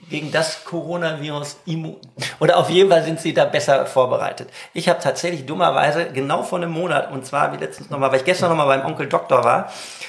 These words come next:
habe ich mich nochmal durchchecken lassen, weil ich hatte am vierzehnten März die ersten Symptome, dann drei Tage später positiv getestet und dann wirklich, was ich nicht gedacht hätte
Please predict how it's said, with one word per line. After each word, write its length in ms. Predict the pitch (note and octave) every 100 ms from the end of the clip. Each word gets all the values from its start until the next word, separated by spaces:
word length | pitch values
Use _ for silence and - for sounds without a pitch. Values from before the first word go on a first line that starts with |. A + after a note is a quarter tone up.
| - _
habe 220 | - D3+
ich 80 | E3+
mich 120 | E3
nochmal 220 | D#3+ D3 C3+
durchchecken 540 | E3 F3+ - C3+ A#2+
lassen, 320 | A#2 A#2+ C#3+
weil 160 | B2+ -
ich 160 | -
hatte 240 | E3 - D3+
am 340 | C3 C3 B2+ - _ _ _ _
vierzehnten 1080 | _ - - - - - A3+ - F3+ - D3
März 500 | C#3 B2+ - - - _ _ -
die 80 | B2
ersten 280 | - -
Symptome, 680 | C#3+ C3+ B2 - F#3+ A3+ C4 - _ _ _ _ _
dann 160 | D3+
drei 180 | C3+ C#3
Tage 240 | C#3 C#3 C3+
später 340 | - C#3+ C#3
positiv 540 | B2+ E3+ F3+ F3+ E3+
getestet 680 | E3 D#3+ D3+ D3+ E3 C#3+ - _ _ - - - - _
und 180 | A#2+ A#2
dann 460 | C#3+ F#3+ C#3 A#2
wirklich, 500 | C3 F#3 D#3 D#3+ -
was 140 | B2+ B2+
ich 100 | A#2+
nicht 180 | D#3+
gedacht 380 | - B2 C3+ -
hätte 320 | B2 - E3